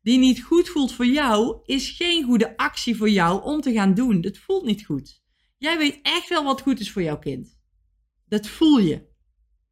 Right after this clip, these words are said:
Ja, en stel nou dat die persoon die zijn mening geeft,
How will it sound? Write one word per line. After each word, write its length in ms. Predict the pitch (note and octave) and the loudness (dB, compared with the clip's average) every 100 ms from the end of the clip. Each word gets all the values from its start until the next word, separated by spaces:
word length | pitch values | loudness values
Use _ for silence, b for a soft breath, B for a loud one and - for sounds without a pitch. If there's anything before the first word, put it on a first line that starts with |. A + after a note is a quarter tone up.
| _ _ _ _ _ _ _ _ _ _ _ _ | _ _ _ _ _ _ _ _ _ _ _ _
Ja, 180 | G3+ A#3 | -6 -2
en 100 | A#3+ | -2
stel 340 | - C#4 E4+ | -2 -2 0
nou 140 | D#4+ C#4 | 0 0
dat 140 | C4+ | 2
die 100 | A#3+ | 0
persoon 500 | A3+ - A#3 B3 F4 A4 _ _ _ _ _ _ _ | 0 0 0 0 -2 -8 _ _ _ _ _ _ _
die 120 | G#3 | -2
zijn 160 | G#3 F3+ | 2 4
mening 340 | G3 B3+ B3+ | 2 2 0
geeft, 420 | A#3+ A#3+ B3 - | 0 -2 -4 -6